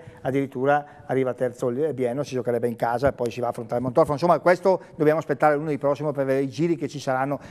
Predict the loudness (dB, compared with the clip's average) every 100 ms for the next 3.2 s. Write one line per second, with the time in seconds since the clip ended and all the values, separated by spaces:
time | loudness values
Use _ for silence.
0 | -2 0 0 0 0 0 0 0 2 2
1 | 2 0 -2 -2 -4 -4 -6 -6 -6 -4
2 | -4 -2 0 2 0 -2 -2 -2 0 2
3 | 0